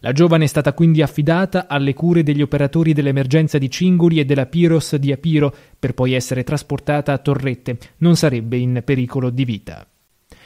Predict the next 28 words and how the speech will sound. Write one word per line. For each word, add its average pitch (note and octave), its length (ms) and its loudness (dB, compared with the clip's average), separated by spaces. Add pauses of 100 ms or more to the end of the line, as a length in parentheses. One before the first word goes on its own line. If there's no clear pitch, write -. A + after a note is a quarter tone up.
(340)
Si B2 120 -6
è A#2 80 -2
concluso D#3+ 400 2
ieri E3 320 4
ad C#3+ 100 4
Ancona E3 380 4
il C#3+ 100 2
maxi D#3 380 0
procedimento D#3 680 2
penale C#3+ 440 -2
sul D3 200 -4
guru D#3 300 0
della C#3 340 0
macrobiotica D#3+ 1040 0
con D#3 160 0
un D3+ 240 2
patteggiamento D3+ 720 0
a C3+ 40 2
un C#3 160 0
anno D3+ 200 0
e C#3+ 100 0
otto C#3 200 -2
mesi D3 320 0
per C3 180 -2
Mario D#3 440 0
Pianesi, C#3 640 -2
settantasei C3+ 800 -2
anni, A2 320 -6